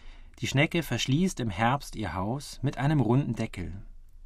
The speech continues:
sprengt im Frühjahr die Tür und kriecht hinaus in ein neues Leben. Das erinnert an den Grabstein,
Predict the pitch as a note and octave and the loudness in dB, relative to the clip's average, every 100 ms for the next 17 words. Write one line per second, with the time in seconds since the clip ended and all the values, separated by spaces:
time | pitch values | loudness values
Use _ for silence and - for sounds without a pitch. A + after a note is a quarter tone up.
0 | - - - - - - - - C#3+ F#3 | -18 -20 -20 -20 -18 -14 -4 4 6 6
1 | D3+ B2+ - C#3 D#3+ D3+ B2 - C#3+ D3+ | 6 2 4 6 6 6 2 0 0 0
2 | D#3+ E3+ - - - - - A2+ - C#3+ | 0 -4 -8 -16 -18 -20 -4 -2 0 2
3 | D#3+ - G2+ G2+ B2+ D#3 C#3+ - B2 A#2 | 0 0 0 2 2 0 -4 -2 0 0
4 | G2 G#2+ A2 F#2 F2+ F#2 F2+ G2+ - - | 0 -2 -4 -6 -6 -6 -8 -10 -14 -20
5 | - - - - - - - - - - | -20 -20 -20 -20 -20 -20 -20 -20 -20 -20
6 | - - G#2 G#2+ A#2+ C#3+ D3 - C3+ D#3 | -16 -10 -2 2 6 6 6 4 4 4
7 | A#2+ G#2 A#2+ - G2 F#2 F#2 F#2 | 2 2 2 0 -4 -2 -4 -4